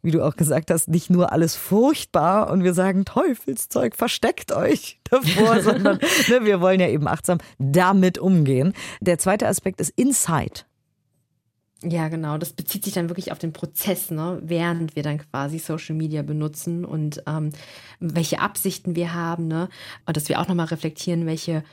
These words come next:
Speaker 2: Konsummuster gibt es. Also gibt es zum Beispiel einen Zusammenhang, wann ich mehr oder weniger benutze, wie ich allgemein darauf reagiere und welche Inhalte ich auch teile. Und ich finde, da könnte jeder,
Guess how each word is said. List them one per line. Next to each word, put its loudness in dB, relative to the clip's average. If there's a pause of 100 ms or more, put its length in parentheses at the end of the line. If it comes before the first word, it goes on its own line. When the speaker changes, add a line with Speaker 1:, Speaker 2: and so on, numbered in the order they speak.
(480)
Speaker 2:
Konsummuster 0
gibt -6
es. -6
Also -4
gibt -6
es -6
zum -6
Beispiel -4
einen -4
Zusammenhang, -2
wann -4
ich -10
mehr 0
oder -4
weniger -2
benutze, -6
wie -2
ich -8
allgemein -2
darauf -8
reagiere -2 (400)
und 0
welche 0
Inhalte -2
ich -10
auch -10
teile. -8
Und -8
ich -16
finde, -2
da -2
könnte -4
jeder, 2